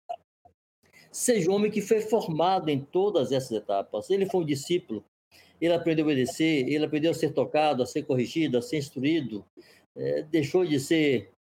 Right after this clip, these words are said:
sensível demais, né? Ele foi exercitado no seu companheirismo com alguém,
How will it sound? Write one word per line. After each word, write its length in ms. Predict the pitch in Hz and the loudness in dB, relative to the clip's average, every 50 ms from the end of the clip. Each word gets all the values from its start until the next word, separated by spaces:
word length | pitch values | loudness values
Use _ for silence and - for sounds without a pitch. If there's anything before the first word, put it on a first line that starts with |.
| - | -20
sensível 580 | - - - 160 147 156 - 190 190 165 160 156 | -8 -2 0 0 0 0 0 0 2 2 2 2
demais, 600 | 127 127 127 139 156 165 160 143 127 127 - - - | 2 2 2 2 4 4 2 2 0 -2 -6 -8 -8
né? 120 | 147 131 - 180 - _ _ - - - - - _ _ | -8 -8 -10 -12 -18 _ _ -20 -20 -20 -20 -20 _ _
Ele 140 | 185 185 190 | 2 2 2
foi 180 | 185 190 214 | 2 2 2
exercitado 800 | 190 180 196 190 - - 190 143 - - 190 190 190 190 175 175 | 2 4 2 0 2 0 -2 -2 0 0 0 2 2 2 0 0
no 100 | 160 147 | -2 -2
seu 160 | 147 - 175 | 0 0 -2
companheirismo 800 | 156 165 156 - 165 143 143 147 180 196 190 151 151 147 139 131 | -2 -2 -4 0 0 2 2 2 2 0 0 0 -2 -2 -4 -2
com 100 | 139 131 | 0 -2
alguém, 480 | 113 113 113 143 160 170 151 127 - | 0 0 0 0 0 0 0 -2 -4